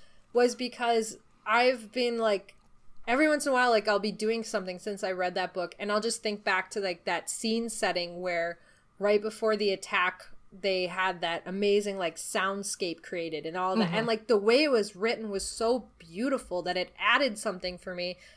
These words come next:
Speaker 1: And that doesn't mean, like, the other books are written badly. It was just, like,
Speaker 2: Yeah.
Speaker 1: you know, there, there's just a,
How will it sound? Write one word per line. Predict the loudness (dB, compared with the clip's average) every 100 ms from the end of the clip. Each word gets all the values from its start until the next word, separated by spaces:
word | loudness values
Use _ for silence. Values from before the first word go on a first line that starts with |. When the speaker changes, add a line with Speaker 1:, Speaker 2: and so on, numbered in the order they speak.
| _
Speaker 1:
And | 0
that | 0
doesn't | 2 0
mean, | -2 0
like, | -2 -2
the | 0
other | 0 0
books | -2 -2
are | -4
written | 0 -2 -2 -6 -8 _
badly. | -4 2 2 2 -2 -2
It | -2
was | -4 -4
just, | -4 -4 -2
like, | 0 4
Speaker 2:
Yeah. | 2 0 -6 _ _ _ -20 -20 -6
Speaker 1:
you | -2
know, | 0 -2 -4 -10 -8
there, | -2 -2
there's | 0 -2 -2 -8 -6 -8 -6 -10 -10 -16 -18 -20 -6
just | -6 -6 -12
a, | -8